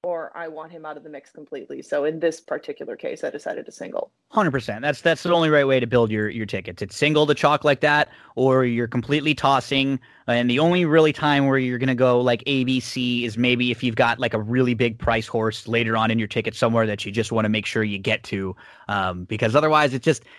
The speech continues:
Speaker 2: it doesn't make sense. There are plenty of opportunities for us. You don't have to play scared. And, uh, that's one thing we see with a, a lot of your tickets too. You've never been one that feels like you need to use all the, the chalk in every single race. It's just, it's just not gonna be a, a long-term goal for, uh, as far as success is concerned.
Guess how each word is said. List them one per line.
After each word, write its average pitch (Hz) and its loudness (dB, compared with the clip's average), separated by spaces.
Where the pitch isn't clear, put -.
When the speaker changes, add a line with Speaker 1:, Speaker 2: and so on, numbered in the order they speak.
Speaker 2:
it 180 0
doesn't 147 4
make 120 0
sense. 95 -6
There 113 -2
are 113 -6
plenty 185 0
of 160 4
opportunities 120 0
for 120 0
us. 113 -4
You 120 -6
don't 131 2
have 123 0
to 117 -6
play 110 -2
scared. 104 -4
And, 98 -4
uh, 95 0
that's 107 -2
one 160 4
thing 147 2
we 143 2
see 143 2
with 139 2
a, 147 6
a 135 6
lot 139 4
of 135 2
your 139 4
tickets 123 -2
too. 123 0
You've 107 -2
never 123 4
been 120 2
one 113 2
that 117 0
feels 117 0
like 113 2
you 107 -2
need 113 2
to 113 0
use 113 4
all 113 2
the, 110 -2
the 117 0
chalk 120 0
in 113 0
every 110 0
single 117 0
race. 110 0
It's 113 -6
just, - -4
it's 151 4
just 170 4
not 165 4
gonna 151 4
be 147 4
a, 139 4
a 151 0
long-term 139 0
goal 113 2
for, 113 4
uh, 104 2
as 101 -4
far 113 2
as 101 -4
success - -2
is 110 -6
concerned. 95 0